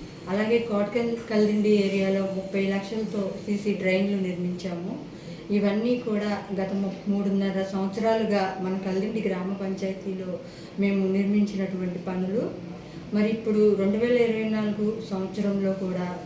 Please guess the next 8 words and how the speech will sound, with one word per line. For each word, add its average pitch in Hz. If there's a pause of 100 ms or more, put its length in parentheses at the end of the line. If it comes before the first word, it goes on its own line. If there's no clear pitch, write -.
(480)
మన 196
స్థానిక 214
ఎమ్మెల్యే, 196
కైకలూరు 208
నియోజకవర్గం 196
స్థానిక 190
ఎమ్మెల్యే 190
గారిచే, 180